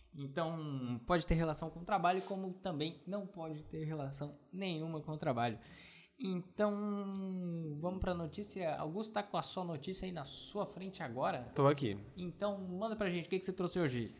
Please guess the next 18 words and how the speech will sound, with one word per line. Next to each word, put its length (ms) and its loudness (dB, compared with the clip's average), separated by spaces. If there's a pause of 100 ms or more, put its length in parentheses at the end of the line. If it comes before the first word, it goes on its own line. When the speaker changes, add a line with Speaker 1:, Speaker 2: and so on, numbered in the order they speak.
(120)
Speaker 2:
Eu 140 8
trouxe 380 6
a 20 -2
seguinte 320 2
notícia. 500 2
Veio 300 8
do 360 8
João 260 2
Planeta 340 2
Bizarro. 640 6
Desculpa 300 -8
se 100 -2
alguém 120 0
pegou, 480 0
mas 320 -2
é 60 0
a 80 2
vida. 320 -4